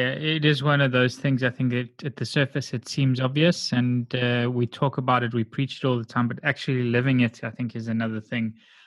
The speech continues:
Um, and really, like, I, I'm interested sort of what your process was going into these next two companies, like, having known that you, you didn't put the customer at the center. Like,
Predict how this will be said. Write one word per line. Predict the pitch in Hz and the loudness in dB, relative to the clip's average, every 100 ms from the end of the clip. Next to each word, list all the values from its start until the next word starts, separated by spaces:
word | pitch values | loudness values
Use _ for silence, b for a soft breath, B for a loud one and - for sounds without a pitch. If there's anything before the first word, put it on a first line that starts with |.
| b | b
Um, | 123 117 117 113 113 113 123 - 143 | -4 -2 0 0 -2 -2 -6 -10 -4
and | 123 120 120 113 | 0 0 0 -2
really, | 120 135 143 | 0 2 2
like, | 135 123 - _ _ _ - | 0 -2 -6 _ _ _ -8
I, | 139 135 | -6 -4
I'm | 143 143 | -2 -2
interested | 170 180 - - 151 143 | -2 -2 -4 -2 -4 -4
sort | - 131 | -6 -2
of | 127 110 | -4 -2
what | 123 131 | -4 -4
your | 127 | -8
process | 123 135 131 - 131 - | -6 -2 -2 -2 -10 -4
was | 123 123 120 110 | -2 0 -2 -6
going | - 123 123 | -2 0 2
into | 123 - 127 120 117 | 0 -2 -4 -4 -2
these | 117 117 110 | -2 -4 -2
next | 123 123 - | -2 -2 -6
two | - 117 | -10 -6
companies, | 123 117 120 117 117 110 - b b _ | -4 -4 -2 -2 -2 -4 -10 b b _
like, | 127 120 _ - | -6 -6 _ -6
having | 147 135 131 127 | -2 2 2 4
known | 127 123 | 4 4
that | 120 117 - | 2 -2 -6
you, | 120 | -4
you | 120 120 | -4 -4
didn't | 123 120 113 | -2 -2 -2
put | 117 | -10
the | 110 | -10
customer | 120 - 120 | -10 -6 -6
at | 113 | -6
the | - | -6
center. | 165 165 131 | -2 0 0
Like, | 123 | -2